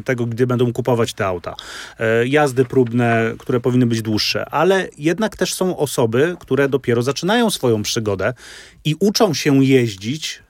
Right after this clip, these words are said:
w pojazdach, które tych systemów nie mają. Później się przesiadają do tych nowoczesnych systemów i też jest problem. Wydaje mi się, że,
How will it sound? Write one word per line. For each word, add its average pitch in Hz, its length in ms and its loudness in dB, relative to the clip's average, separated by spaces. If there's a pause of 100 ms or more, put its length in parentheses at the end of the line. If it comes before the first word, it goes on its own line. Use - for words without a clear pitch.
(100)
w - 100 -18
pojazdach, 139 480 0
które 123 300 0
tych 117 200 -8
systemów 110 500 -4
nie 147 120 2
mają. 143 380 2 (480)
Później 135 260 2
się - 160 0
przesiadają 180 640 2
do 110 80 -4
tych - 280 -10
nowoczesnych 110 560 -2
systemów 110 460 -4
i 170 80 -6
też 220 200 2
jest 156 240 -2
problem. 92 420 -6 (540)
Wydaje 127 400 2
mi 208 80 -2
się, 190 120 0
że, 165 320 4